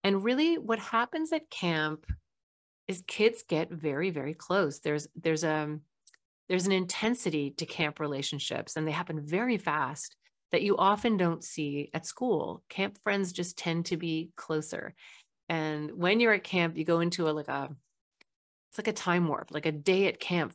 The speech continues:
feels like a week or two in the city. It's just a really interesting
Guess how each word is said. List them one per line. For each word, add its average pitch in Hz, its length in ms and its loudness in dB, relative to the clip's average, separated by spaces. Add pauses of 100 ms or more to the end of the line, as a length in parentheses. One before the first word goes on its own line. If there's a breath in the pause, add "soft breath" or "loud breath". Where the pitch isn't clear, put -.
feels 151 280 -2
like 143 140 -6
a 147 80 2
week 156 520 0
or 151 80 0
two 151 560 2
in 147 80 -4
the 147 80 -4
city. - 460 -6
It's - 180 -12
just 175 180 -8
a 185 80 0
really 185 460 4
interesting 151 720 -4